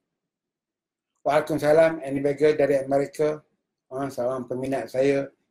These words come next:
yang selalu ikut saya punya apa, uh, tulisan. Ah, Zainal Abidin, apa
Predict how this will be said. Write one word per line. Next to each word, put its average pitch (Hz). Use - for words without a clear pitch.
yang 101
selalu 127
ikut 139
saya 127
punya 127
apa, 147
uh, 120
tulisan. 143
Ah, 147
Zainal 139
Abidin, 156
apa -